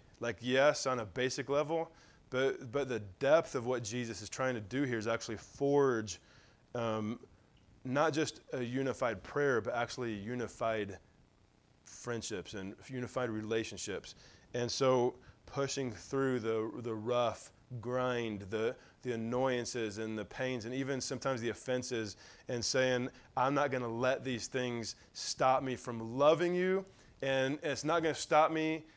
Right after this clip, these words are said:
from being willing to actually take a look at myself and see if I need to bend towards you more, as I need you to bend towards me more."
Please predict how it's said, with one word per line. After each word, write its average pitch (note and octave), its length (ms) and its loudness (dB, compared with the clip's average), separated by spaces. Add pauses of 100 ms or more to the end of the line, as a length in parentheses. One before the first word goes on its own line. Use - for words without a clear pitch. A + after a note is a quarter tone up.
(180)
from C3 560 2 (160)
being D3 340 0
willing D3+ 400 2
to - 140 -2
actually C3+ 580 0 (360)
take D3+ 200 0
a D#3 60 4
look D#3 240 4
at C#3+ 80 2
myself C#3 500 2
and B2+ 100 -4
see D3+ 240 0
if C3 200 -2
I C#3 160 0
need C#3+ 260 0
to A#2+ 280 2 (400)
bend C#3 500 2 (380)
towards B2 320 -2
you A2+ 100 -2
more, A2 280 0
as G2 140 -2
I A2+ 80 0
need B2 220 -2 (180)
you B2 160 -4
to A#2+ 80 -2
bend B2 340 0
towards B2+ 280 0
me A#2+ 160 -2
more." F#2+ 320 -4